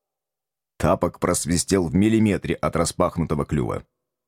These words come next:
Пернатый злодей вновь нырнул в укрытие, явно готовя повторную диверсию. «Выбора нет. Или я его выдрессирую,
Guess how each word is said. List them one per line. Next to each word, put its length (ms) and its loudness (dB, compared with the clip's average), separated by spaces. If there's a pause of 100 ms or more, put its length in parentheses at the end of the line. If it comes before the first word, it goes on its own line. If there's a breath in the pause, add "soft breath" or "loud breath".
(380)
Пернатый 520 2
злодей 600 2 (260)
вновь 540 2
нырнул 420 2
в 100 -4
укрытие, 580 2
явно 540 2
готовя 400 0
повторную 680 -2
диверсию. 640 -4 (960)
«Выбора 500 2
нет. 320 -6 (920)
Или 220 4
я 260 4
его 240 0
выдрессирую, 760 -2